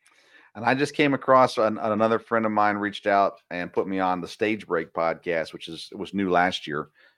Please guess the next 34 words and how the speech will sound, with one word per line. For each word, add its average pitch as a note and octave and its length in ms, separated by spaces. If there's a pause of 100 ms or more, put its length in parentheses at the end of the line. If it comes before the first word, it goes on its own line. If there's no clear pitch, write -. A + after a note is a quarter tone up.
(140)
Um, D#2 680
and, D#2+ 460
uh, D#2+ 320
young F2 240
guy, E2 340 (360)
uh, E2+ 420
that's F2+ 240
doing G2 260
that F#2 140
out E2+ 120
of - 60
Florida. F2+ 520
And, E2 460
uh, E2+ 340
and F2 140
I've F2+ 140
listened F#2+ 340
to F#2+ 120
it F#2 220 (220)
this G2+ 260
year, F#2 300 (100)
uh, F2 300
since - 200
his F2 140
new F#2+ 120
season E2 300
started E2 420 (420)
as F2+ 240
well. E2 340
So - 160
another, F2 300
another F2+ 300
good, F2 240
solid F2 280